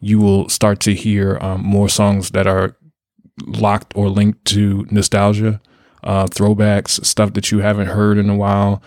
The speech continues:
Um, all of these things are to invoke an emotion, particularly to remind you that the holiday is coming. Um, two, to bait you into thinking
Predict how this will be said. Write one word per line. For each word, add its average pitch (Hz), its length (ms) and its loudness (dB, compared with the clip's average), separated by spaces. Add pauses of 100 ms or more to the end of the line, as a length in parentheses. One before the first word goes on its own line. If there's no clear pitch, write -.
(240)
Um, 98 240 0
all 104 200 2
of 104 60 0
these 104 280 2
things 101 360 0
are 98 220 -2
to 98 360 0
invoke 98 420 0
an 101 80 0
emotion, 98 480 2
particularly 101 640 0
to 95 180 -2
remind 98 420 0
you 98 120 0
that 98 160 -4
the - 80 -8
holiday 104 420 0
is 101 320 -2
coming. 110 460 0 (380)
Um, 98 300 0
two, 110 360 2
to 104 220 -2
bait 104 360 -2
you 101 120 2
into 98 800 0 (260)
thinking 107 560 0